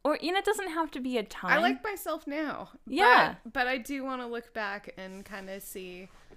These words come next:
Speaker 2: huh, okay, when was I the most insecure and the most, like, not great and needed that extra boost? Um, yeah,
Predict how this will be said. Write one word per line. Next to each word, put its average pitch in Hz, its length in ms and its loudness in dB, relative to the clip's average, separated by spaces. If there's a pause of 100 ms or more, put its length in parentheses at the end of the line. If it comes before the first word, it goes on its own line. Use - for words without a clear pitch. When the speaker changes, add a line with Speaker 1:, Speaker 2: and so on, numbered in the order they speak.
(360)
Speaker 2:
huh, 269 260 -4 (360)
okay, 240 240 -6
when 226 240 -6
was 262 160 -4
I 247 120 -2
the 233 100 -6
most 214 300 -6
insecure 214 520 -10
and 185 140 -12
the 180 60 -14
most, 180 360 -14
like, 180 440 -10 (100)
not 175 380 -10 (260)
great 175 500 -12
and 180 200 -14
needed 180 360 -14
that 165 300 -12
extra - 380 -14
boost? - 500 -18 (720)
Um, 175 640 -12 (360)
yeah, 285 200 -2